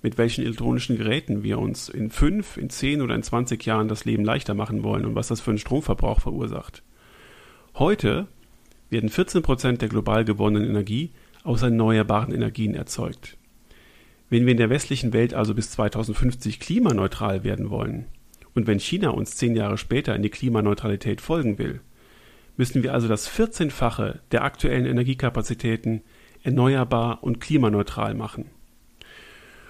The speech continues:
Und recherchieren Sie mal einfach für eine Minute über die Klimaschädlichkeit der Zementproduktion oder jeder einzelnen Bautätigkeit.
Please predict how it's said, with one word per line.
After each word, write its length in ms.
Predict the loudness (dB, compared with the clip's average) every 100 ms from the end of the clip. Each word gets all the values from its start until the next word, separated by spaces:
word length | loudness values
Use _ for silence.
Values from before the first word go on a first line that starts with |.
| -20 2
Und 180 | 4 4
recherchieren 420 | 4 2 2 2
Sie 120 | 2
mal 180 | 2 2
einfach 420 | 2 2 4 4
für 160 | 4 2
eine 220 | 4 4
Minute 400 | 4 4 2 2
über 120 | 2
die 80 | 0
Klimaschädlichkeit 920 | 0 0 0 2 0 -2 -2 -2 0
der 100 | -2
Zementproduktion 880 | -2 2 2 2 0 0 -2 0 0
oder 160 | 2 0
jeder 400 | 2 2 2 2
einzelnen 380 | 0 0 0 0
Bautätigkeit. 880 | -2 -2 -4 -8 -12 -10 -12 -14